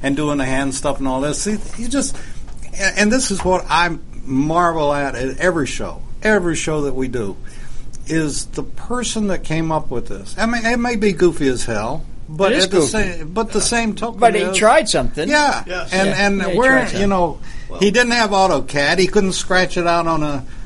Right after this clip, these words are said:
Speaker 1: on a, on a computer. And just think
Speaker 2: Yeah.
Speaker 1: of the guys,
Speaker 2: I
Speaker 1: why would he come up and say, "You know, by God, I gotta have twelve, uh, twelve foot wheels"?
Speaker 3: That's probably the only wheels he had.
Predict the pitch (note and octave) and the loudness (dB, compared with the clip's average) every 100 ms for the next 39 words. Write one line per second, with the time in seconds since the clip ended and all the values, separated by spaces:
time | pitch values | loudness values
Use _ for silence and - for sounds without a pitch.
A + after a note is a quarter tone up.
0 | - - D3 C#3+ B2+ B2 - - C3+ C#3 | -4 -2 0 0 -2 -6 -8 -4 -2 0
1 | C3 C#3 C3 F3+ E3+ C#3 F3 E3 - D3+ | 0 -2 2 4 4 4 2 -2 -4 -2
2 | E3 D#3+ - D3 D#3+ A3+ B3+ B3+ A#3 G3+ | -2 -2 -6 -6 -2 0 2 4 2 2
3 | G3+ G3+ F#3+ D3+ E3+ - - - G#3+ B3+ | 4 2 4 2 0 -2 -6 2 4 4
4 | C4+ A#3 A3 G3+ A3 A3 D#3 - F3 D#3 | 4 2 2 2 2 0 0 2 2 0
5 | - - A#3 B3+ A#3+ A3 G3+ F#3 G3+ G#3 | -2 0 2 2 2 -2 -2 0 2 2
6 | F3 F#3 F#3 F3 E3+ C#3 - F#3+ G3+ G3 | 2 2 4 4 2 -2 0 2 4 2
7 | D#3+ - - - - - - D#3 - - | -2 -8 -10 -8 -8 -4 -4 -4 -4 0
8 | G3 F#3+ - G3 - - - - G#3 D#3+ | 2 2 2 0 0 -4 -4 2 2 2
9 | G2+ - - G3+ G#3+ G#3 G3 G3+ G3+ F#3+ | 0 -6 -4 -4 -4 0 0 0 0 2
10 | A3+ - G4 F3 G#3 - | 0 -2 -2 -2 -4 -4